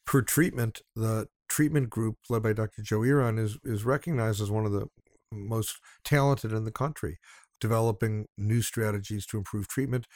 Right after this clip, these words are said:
And treatment has gone from sixteen to twenty pills a day to one pill a day and a normal lifespan if you take good treatment. And then for the cure group, Doctor Margolis and Garcia and others, they came here about a decade ago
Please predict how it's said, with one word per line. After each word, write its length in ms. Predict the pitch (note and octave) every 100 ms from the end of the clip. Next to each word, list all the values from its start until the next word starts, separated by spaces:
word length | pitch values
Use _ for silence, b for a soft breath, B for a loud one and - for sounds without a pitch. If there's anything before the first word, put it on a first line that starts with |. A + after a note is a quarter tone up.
| B B -
And 60 |
treatment 240 | - C#3 A#2
has 100 | G2+
gone 220 | A2+ A2
from 380 | - A2 G2+ - _ _
sixteen 600 | - C#3 - B2 A#2 G#2+
to 60 | -
twenty 320 | - G#2+ G#2
pills 260 | G2+ A2 G#2
a 40 |
day 180 | G2+ G#2
to 80 | G2
one 280 | F#2 G#2 G2+
pill 220 | G#2 G2
a 40 |
day 300 | G2 A#2 G2+ B B B B
and 300 | A2 G#2 G2+ _ -
a 60 |
normal 440 | G2+ A2+ C3+ C3 C3
lifespan 440 | D#3+ - - D#2 - _
if 140 | F#2+ G2+
you 40 |
take 220 | F#2+ G#2
good 160 | G#2 G2+
treatment. 400 | C#3 - F2+ - B B B B B2
And 160 | C3
then 240 | D3 D3 C3
for 140 | D3
the 100 | C#3
cure 280 | - F#3 G#3
group, 280 | C3 B2+ B2 -
Doctor 280 | B2 -
Margolis 680 | A#2 A2+ G#2+ A#2 A#2+ A#2 -
and 180 | G#2+ G#2
Garcia 500 | G#2+ G#2+ - C3 A2+
and 100 | A2
others, 400 | C#3 B2+ A#2 - B B B _
they 280 | A#2+ A#2+ D#3
came 300 | D3+ E3+ E3+
here 120 | D#3
about 220 | C#3 B2+ A#2
a 40 |
decade 400 | A2+ B2+ C#3+ A#2+
ago 420 | G#2 G#2 G2+ G2